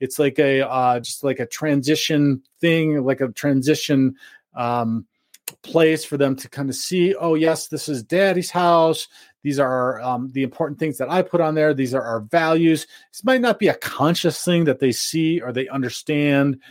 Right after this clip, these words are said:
um, or they, or they feel, but it'll be a subconscious, uh, thing that they're going to, um, identify with and help them to feel comfortable. So,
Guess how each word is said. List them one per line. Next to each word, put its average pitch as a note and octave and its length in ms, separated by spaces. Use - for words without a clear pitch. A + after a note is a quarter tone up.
um, B2 240
or C3 160
they, A#2+ 360
or A#2 260
they A2+ 160
feel, E3+ 580
but C#3 320
it'll C3+ 160
be C3+ 120
a C3 80
subconscious, - 960
uh, B2 260
thing B2+ 300
that A#2 160
they're B2 140
going A#2+ 260
to, A#2 340
um, A#2 320
identify C3+ 680
with A#2 320
and A#2 320
help C#3+ 280
them B2+ 220
to - 160
feel A#2 260
comfortable. G#2 580
So, C3+ 320